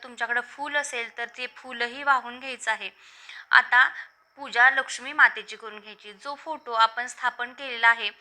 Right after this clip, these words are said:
ठेवलेला आहे फक्त, आता त्याचीही आपल्याला पूजा करून घ्यायची आहे. तर तुम्ही त्यावेळी "शुभं करोति कल्याणम आरोग्यम धम-,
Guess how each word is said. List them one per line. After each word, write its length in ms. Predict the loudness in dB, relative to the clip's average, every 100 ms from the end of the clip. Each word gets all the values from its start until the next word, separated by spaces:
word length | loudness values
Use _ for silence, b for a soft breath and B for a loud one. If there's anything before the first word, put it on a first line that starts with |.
| B B B 0
ठेवलेला 480 | 2 2 2 4 6
आहे 180 | 6 0
फक्त, 260 | -12 _ -2
आता 200 | 0 0
त्याचीही 480 | -4 -6 -8 -6 -4
आपल्याला 320 | 0 0 -2
पूजा 340 | -6 -6 -4
करून 220 | -4 -12 -16
घ्यायची 260 | -14 -12
आहे. 180 | -12 -14 -18 B B -4
तर 80 | -4
तुम्ही 380 | -4 -8 -6 -8 _ B 2
त्यावेळी 380 | 4 4 2 -6
"शुभं 440 | -8 -10 -14 -14
करोति 480 | -8 -4 -6 -8 -14
कल्याणम 720 | -6 -4 4 6 6 2 -10 -6
आरोग्यम 640 | 2 2 2 -4 -10 -12 -14
धम-, 240 | -18